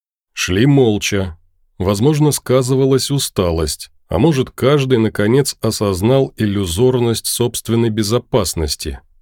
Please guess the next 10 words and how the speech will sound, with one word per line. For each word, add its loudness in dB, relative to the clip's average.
и -4
пытался -2
как-то -2
объяснить 0
себе -2
все, -2
что -4
с -4
ним 2
происходит. -4